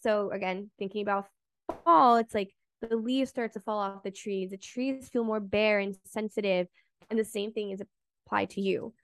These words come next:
So we tend to feel more inward again. We start to feel more sensitive, like the trees, where, like, someone's feedback might feel like a criticism,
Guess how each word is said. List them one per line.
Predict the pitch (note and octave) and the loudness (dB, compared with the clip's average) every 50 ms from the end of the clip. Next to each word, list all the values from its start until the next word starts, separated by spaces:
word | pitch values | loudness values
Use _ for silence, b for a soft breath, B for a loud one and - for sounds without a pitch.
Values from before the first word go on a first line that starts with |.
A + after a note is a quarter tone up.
| _ _ _ | _ _ _
So | - - A3+ G#3 G3+ G3 | -2 2 2 4 4 2
we | G3 A3+ A#3+ | 0 -2 -4
tend | - A#3+ A3 A3 | -2 -4 -2 -2
to | G#3 | -2
feel | G3+ A3 G#3 G3 G3 G3 G3 | -2 -2 -4 -6 -6 -8 -8
more | G3+ G3 G3 G3 G3 G3 - _ - | -6 -4 -4 -2 -4 -4 -6 _ -2
inward | A3 A3+ A3+ G#3+ G3+ F#3+ | 0 2 2 4 2 2
again. | F#3 F3 - - - - - B3 A#3+ _ _ _ _ _ _ _ _ _ _ _ _ _ - | 0 0 -4 -8 -12 -10 -12 -12 -12 _ _ _ _ _ _ _ _ _ _ _ _ _ -6
We | G3+ G#3+ A3 A3 A3 G#3+ G#3+ | -4 -4 -4 -2 -2 -4 -2
start | G3 A3 G#3 - | -2 -4 -4 -4
to | G#3+ | -6
feel | G3 - - G#3 G3+ G3+ | -10 -4 -2 0 0 0
more | G3 G3 G3 F#3+ F#3+ F#3+ G3 - - - _ _ _ _ _ _ - | 0 0 0 0 0 0 -2 -4 -6 -12 _ _ _ _ _ _ -6
sensitive, | - G#3+ A3 B3 - - G3 F#3 E3+ - - - - B3 B3+ C4+ C#4 _ - | -4 -4 -4 -2 -2 0 0 0 -2 -2 -6 -6 -6 -6 -6 -8 -12 _ 0
like | - G3+ G3 G3 | 2 2 2 2
the | - F#3+ | 0 -4
trees, | F#3+ - G#3 F3+ G#2 G#2 G#2 - - G#3 G3+ _ b b b b b | -2 -2 -2 -2 -2 -4 -4 -4 -6 -6 -6 _ b b b b b
where, | b A3 G#3+ G3+ G3 G3 F#3 | b 4 6 6 6 4 4
like, | F#3+ F#3 F#3 - - - _ - | 2 0 -2 -4 -16 -20 _ -14
someone's | A3 - A3+ G#3+ G#3 G#3 G#3 G3+ G3+ G3+ G3 - - - _ _ - | -4 -2 -2 0 0 0 0 0 -2 -4 -6 -8 -14 -20 _ _ -2
feedback | D4+ D#4+ E4 D4 A#3+ A3 G#3 G#3+ G#3 - | 0 0 0 2 2 4 2 2 0 -2
might | G#3+ G3 - - | -10 -10 -8 -6
feel | - G3+ | -6 -4
like | G3+ G3+ G3+ | -4 -4 -6
a | G#3+ _ - | -10 _ -4
criticism, | - B3 B3+ A#3 A#3 G#3 F#3+ G3 F#3+ F3 F3 F3+ G3+ G#3+ | -2 0 0 0 0 -2 -2 -2 -4 -6 -6 -8 -10 -12